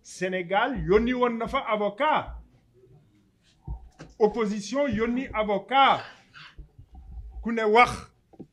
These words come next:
magistrat indépendant africain cedeao,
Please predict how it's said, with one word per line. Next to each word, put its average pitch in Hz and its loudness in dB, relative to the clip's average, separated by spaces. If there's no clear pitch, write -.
magistrat 214 0
indépendant 233 2
africain 220 0
cedeao, 233 2